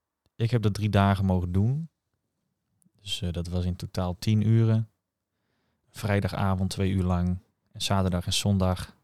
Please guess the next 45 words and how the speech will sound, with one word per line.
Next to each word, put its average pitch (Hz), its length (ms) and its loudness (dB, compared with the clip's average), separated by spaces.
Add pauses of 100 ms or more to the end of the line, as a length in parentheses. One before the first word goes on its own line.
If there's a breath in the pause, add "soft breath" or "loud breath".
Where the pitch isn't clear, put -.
twee 101 240 0
keer 95 180 -2
twee 90 280 -2
uur. 120 320 0
Een - 100 -4
ochtend 104 320 -2
en 92 120 -4
een 87 120 -2
avond. 143 440 -2 (920)
Ja, 95 180 -10
dat 92 160 -6
vond 101 160 2
ik 95 80 -4
echt 98 100 0
super 104 280 2
mooi. 101 280 4
En 104 80 4
ik 92 100 -2
gebruik 98 440 0
het 98 100 -2
nu 95 120 0
elke 101 260 -2
dag 90 180 0
nog 98 120 0
in 92 60 0
mijn 87 120 0
leven. 101 240 0
En 131 60 2
daar 123 80 2
wil 110 100 2
ik 104 60 -2
graag 107 220 -2
meer 95 260 2
over 87 200 -4
delen. 92 300 0
En 117 60 2
hoe 98 120 0
dat 101 140 -2
is 101 140 0
gegaan 95 400 -2
die, 85 300 -2
eh, 85 80 -2
die 90 140 -4
drie 92 220 -2
dagen. 90 480 -4